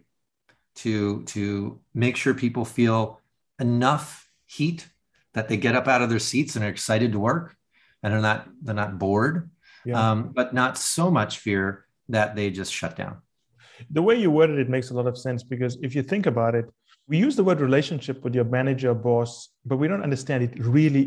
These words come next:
Speaker 2: is a relationship.
Speaker 1: Oh,
Speaker 2: And it's a
Speaker 1: yeah.
Speaker 2: relationship that determines your retirement, your income, the kind of life you can have. But largely for a long time, it's been a very one-sided relationship where one party has almost all of the power.
Speaker 1: Mm-hmm.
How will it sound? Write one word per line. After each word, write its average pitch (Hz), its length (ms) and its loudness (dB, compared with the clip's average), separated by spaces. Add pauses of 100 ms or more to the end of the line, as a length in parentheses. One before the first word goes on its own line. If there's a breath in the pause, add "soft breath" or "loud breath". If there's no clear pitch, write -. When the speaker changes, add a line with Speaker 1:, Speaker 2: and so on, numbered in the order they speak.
Speaker 2:
is 139 180 2
a 120 60 0
relationship. 113 680 -4 (600 soft breath)
Speaker 1:
Oh, - 60 -8
Speaker 2:
And 131 80 2
it's 131 120 -2
a 151 40 -2
Speaker 1:
yeah. 147 40 0
Speaker 2:
relationship 170 540 0
that 131 80 2
determines 139 680 0 (240 soft breath)
your 127 140 2
retirement, 160 760 -2 (220 soft breath)
your - 180 -6
income, 147 420 -2
the 123 100 0
kind 131 240 -2
of 117 100 -2
life 120 360 0
you 147 60 -10
can 147 160 -4
have. 165 300 -4 (400 loud breath)
But 160 240 0
largely 190 560 2
for 165 160 0
a 156 80 2
long 170 220 -2
time, 156 200 -6
it's 135 120 -6
been 160 160 0
a 135 60 2
very 143 240 2
one-sided 135 960 0
relationship 113 640 -6
where 120 120 0
one 131 280 2
party 127 300 0
has 120 240 -2
almost 123 300 -6
all 120 120 0
of 110 100 -4
the 120 80 -14
power. 120 420 -8 (500)
Speaker 1:
Mm-hmm. 90 200 -6